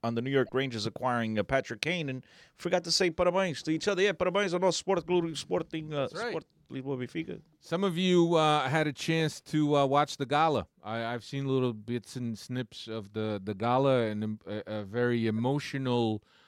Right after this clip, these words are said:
Speaker 2: uh, speech by the, our president, Rui Costa.
Speaker 1: I didn't watch that, but you know what I did watch?
Speaker 2: What did you watch?
Speaker 1: I watched the, the, the, I forget the dude's name with the white beard, uh, interviewing João Vieira Pinto. That was,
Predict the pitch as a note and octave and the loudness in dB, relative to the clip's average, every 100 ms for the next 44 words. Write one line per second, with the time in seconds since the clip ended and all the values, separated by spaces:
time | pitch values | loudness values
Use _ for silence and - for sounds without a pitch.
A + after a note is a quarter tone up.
0 | _ - A2+ G#2 - - G#3 - - C#3 | _ -4 0 0 -2 -4 -4 -4 0 2
1 | C3+ C3+ B2+ - D#3+ D#3 D3+ A2+ - - | 2 4 2 2 0 2 0 -4 -8 -14
2 | C3+ D3 D#3+ - F#2+ _ _ C3+ F3 F3 | -8 -4 -4 -6 -16 _ _ -2 0 4
3 | F3+ E3+ - B2 A#2+ B2 C#3+ C#3+ C3+ C#3 | 4 4 2 2 0 -2 0 4 4 4
4 | D#3+ E3+ F3+ - _ _ _ A3 A#3+ F3+ | 2 2 -2 -6 _ _ _ -18 -18 -18
5 | D#3+ A#2+ D#2+ - - _ - A#2 D3 D3 | -14 -14 -14 -16 -20 _ -4 2 2 2
6 | - B2+ A2+ G2 - _ - - _ - | -2 -2 -2 -2 -8 _ -16 -16 _ -12
7 | A2 G2 - A#2+ - D3+ C#3 C3+ C#3+ B2+ | -10 -10 -10 -10 -10 -10 -10 -4 -4 -2
8 | B2+ C#3 A#2+ A#2+ B2 B2+ A2+ C#3 C#3+ _ | -4 -4 -4 -2 2 2 2 0 0 _
9 | _ _ - - _ _ _ - G#2 - | _ _ -20 -20 _ _ _ -10 -10 -10
10 | _ _ C#3 D#3 C3 C#3 C3 A#2+ G#2+ D3+ | _ _ -4 0 2 2 2 0 2 2
11 | C#3 C#3+ C#3 - C#3+ B2 G#2 F#2+ _ B2 | 2 2 2 0 -2 0 -2 -4 _ 4
12 | F3 D#3 B2 G#2 | 6 6 2 -2